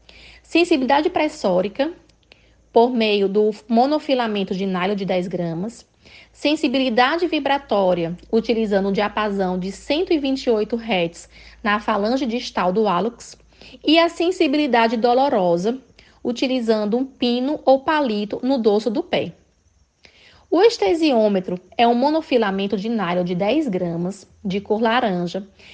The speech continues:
que detecta alterações de fibras grossas, alfa e beta. As, as recomendações práticas incluem o uso do monofilamento em apenas dez a quinze pacientes por dia,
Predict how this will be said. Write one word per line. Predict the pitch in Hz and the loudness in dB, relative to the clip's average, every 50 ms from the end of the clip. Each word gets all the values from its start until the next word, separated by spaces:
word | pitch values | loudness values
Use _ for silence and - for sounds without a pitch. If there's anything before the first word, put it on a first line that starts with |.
| - - | -20 -14
que | - - 269 | -4 -2 2
detecta | 247 269 294 330 330 - - 254 269 294 285 - - 277 | 4 4 4 2 0 0 2 2 2 2 0 -2 -2 -2
alterações | 262 262 262 262 254 254 254 262 - - 226 226 240 233 214 | -2 0 0 0 0 0 0 -2 -4 -4 -2 -2 -2 -2 -2
de | 226 247 | -4 -6
fibras | 240 - 247 240 226 311 359 349 247 | -4 -4 -4 -2 0 -2 -2 -2 -4
grossas, | 185 185 196 185 170 175 - - - 185 - - - - _ _ _ _ | -2 -2 -2 -2 -2 -4 -8 -10 -12 -14 -14 -18 -20 -20 _ _ _ _
alfa | - 190 175 180 185 202 - - 349 427 - - _ _ | -2 0 0 2 0 0 -2 -4 -4 -4 -6 -10 _ _
e | - - 254 254 | -6 -4 -2 -2
beta. | 233 226 175 135 143 - - 160 151 - _ _ _ _ _ - - _ - - - - - - - - | 0 0 -2 -2 -4 -6 -8 -10 -10 -12 _ _ _ _ _ -20 -20 _ -20 -20 -20 -20 -20 -20 -12 -2
As, | - 302 359 427 - | 0 2 2 2 2
as | 262 269 - | 0 0 2
recomendações | - 269 269 - 262 262 262 254 247 254 - - 339 403 415 - | 0 0 2 2 2 4 4 4 4 4 2 2 0 0 0 -4
práticas | - - - 185 190 190 185 185 - - - - 175 - - - | -4 0 2 2 4 2 2 0 -4 -4 -4 -4 -6 -6 -6 -4
incluem | 233 233 233 240 277 262 277 269 | -2 -2 0 2 2 4 4 4
o | 254 214 | 4 4
uso | 196 202 208 208 202 202 | 4 4 4 4 2 2
do | 185 202 | 2 0
monofilamento | 196 202 208 214 226 226 - 226 196 180 170 175 180 185 180 175 - 175 185 - _ _ | 0 0 0 -2 -2 -2 -2 -2 -2 0 -2 -2 -2 -2 -4 -4 -4 -8 -10 -10 _ _
em | - 214 208 208 | -4 -2 -2 -2
apenas | 208 208 - 202 196 196 208 220 | -4 -4 -4 -4 -2 -2 -4 -2
dez | 208 190 196 196 233 254 | -2 0 0 2 0 0
a | 269 262 | 0 -2
quinze | 262 - 247 233 247 233 | -2 -2 -2 -2 -2 -2
pacientes | 233 226 220 226 226 - 208 208 202 - | -2 -2 -4 -4 -4 -4 -4 -4 -6 -6
por | - - - 254 285 285 | -6 -2 0 0 0 0
dia, | 226 180 180 170 165 160 180 | -2 -2 -2 -2 -2 -4 -4